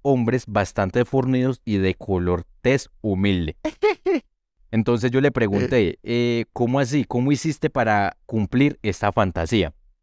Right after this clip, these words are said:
Speaker 1: Ella dice, "Una de mis am-, de mis amigas es igual que yo y ella sabe cuáles son mis gustos y mis cosas. Por cierto, con ella yo también he experimentado muchas cosas. Hemos sido hermanas y hemos sido hermanas de convivencia, de crias-, de crianza y de chele".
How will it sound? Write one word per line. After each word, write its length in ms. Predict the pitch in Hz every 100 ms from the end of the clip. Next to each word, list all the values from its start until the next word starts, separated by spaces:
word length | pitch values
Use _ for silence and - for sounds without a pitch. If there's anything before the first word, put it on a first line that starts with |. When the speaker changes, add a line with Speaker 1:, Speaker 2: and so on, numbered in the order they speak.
| _ _ -
Speaker 1:
Ella 220 | 113 131
dice, 300 | 117 92 -
"Una 240 | 135 143 165
de 80 | 156
mis 200 | 131 113
am-, 200 | 107 117
de 200 | 107 107
mis 180 | 110 -
amigas 420 | 127 127 120 123
es 200 | 101 87
igual 300 | 92 90 104
que 160 | - 117
yo 180 | 120 104
y 140 | 101
ella 180 | 104 127
sabe 240 | - 143
cuáles 300 | 139 95 87 -
son 140 | 101
mis 140 | 110 110
gustos 360 | 135 - 143
y 100 | 101
mis 200 | 87 80
cosas. 300 | 117 85 80
Por 180 | 95 98
cierto, 340 | - 104 - - _ _ _
con 200 | 139 147
ella 180 | 139 131
yo 140 | 98
también 260 | 95 98 98
he 40 |
experimentado 680 | - 98 90 85 78 78 80
muchas 320 | 87 - 101
cosas. 340 | - 87 82 - _ _
Hemos 300 | 107 131 131
sido 260 | 135 131 -
hermanas 500 | 104 101 127 147 -
y 60 | 95
hemos 220 | 92 95
sido 200 | 110 110
hermanas 500 | 110 120 123 127 - _ _ -
de 140 | 98
convivencia, 680 | - 95 95 104 131 123 131
de 160 | 104 -
crias-, 400 | 123 147 139 -
de 220 | 113 95
crianza 460 | - 139 156 147 -
y 140 | 113 95
de 140 | 85
chele". 420 | - 107 85 73